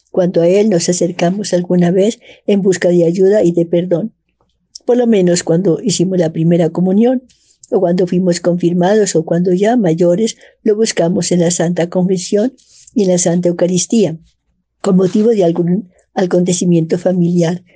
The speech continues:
cumpleaños de nuestros padres, primera comunión de uno de nuestros sobrinos, la boda de uno de nuestros hermanos, etcétera. Han pasado muchos años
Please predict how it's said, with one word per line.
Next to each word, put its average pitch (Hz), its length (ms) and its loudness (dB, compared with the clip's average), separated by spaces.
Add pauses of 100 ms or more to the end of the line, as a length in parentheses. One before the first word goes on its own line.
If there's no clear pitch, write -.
(200)
cumpleaños 175 640 0
de 170 120 2
nuestros 170 340 0
padres, 180 400 0
primera 170 400 2
comunión 185 640 0 (240)
de 185 100 2
uno 175 120 4
de 170 60 4
nuestros 175 300 0
sobrinos, 202 540 0 (480)
la 208 140 2
boda 233 260 4
de 180 140 4
uno 180 140 2
de 202 40 2
nuestros 180 320 -2
hermanos, 175 560 0
etcétera. 175 560 -4 (640)
Han 202 120 -2
pasado 240 280 0
muchos 220 380 0
años 165 440 -4